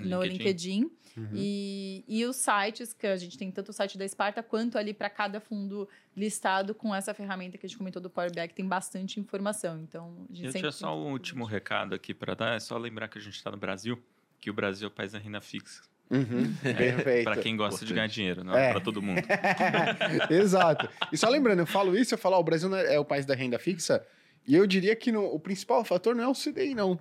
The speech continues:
Speaker 3: principal é o indexado à inflação.
Speaker 2: É, a
Speaker 3: Pouca
Speaker 2: gente,
Speaker 3: gente olha.
Speaker 2: a gente costuma dizer, né, "Nada bate C D I", né, mas, assim, a gente tem que a-, admitir que o ima B cinco bate C D I, né?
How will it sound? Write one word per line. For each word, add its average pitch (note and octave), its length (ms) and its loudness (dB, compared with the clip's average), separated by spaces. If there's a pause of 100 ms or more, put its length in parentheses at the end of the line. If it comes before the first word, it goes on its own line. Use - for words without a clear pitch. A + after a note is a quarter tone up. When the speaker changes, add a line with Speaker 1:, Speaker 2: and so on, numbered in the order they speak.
(140)
Speaker 3:
principal F#3+ 880 2
é F#3+ 100 2
o A3 60 2
indexado A3 480 0
à A#3 40 -2
inflação. A#3 440 2
Speaker 2:
É, B2 120 6
a - 40 0
Speaker 3:
Pouca - 120 2
Speaker 2:
gente, A3+ 180 2
Speaker 3:
gente B3 280 2
olha. C#3 320 6
Speaker 2:
a A#2+ 40 2
gente C3+ 200 -2
costuma C#3+ 360 -4
dizer, A2+ 240 2
né, F#2+ 140 2
"Nada G#2+ 300 0
bate G2+ 280 -2
C G2+ 100 -2
D G2 300 0
I", - 40 -4
né, G#2 120 -4
mas, G2+ 440 -10 (100)
assim, F2+ 360 -10 (420)
a - 40 -20
gente A2 120 -18
tem G#2+ 120 -2
que A2+ 100 -4
a-, F#2+ 340 2
admitir G#2 560 -2
que - 140 -2
o G#2+ 40 4
ima A2+ 180 2
B G#2+ 120 0
cinco A#2 320 -8
bate G#2+ 320 0
C G#2 120 -4
D G2 220 0
I, F2 40 -8
né? F2+ 160 -10